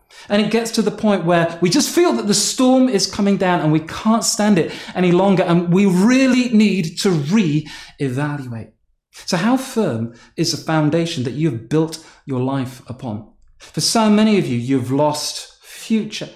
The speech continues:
Some of you have lost jobs. Some of you are on furlough and you don't know whether you will be going back. And if you do go back,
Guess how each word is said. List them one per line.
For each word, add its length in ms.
Some 260
of 160
you 160
have 220
lost 420
jobs. 500
Some 200
of 100
you 200
are 120
on 140
furlough 420
and 160
you 160
don't 220
know 100
whether 220
you 180
will 80
be 100
going 240
back. 200
And 100
if 140
you 60
do 280
go 180
back, 460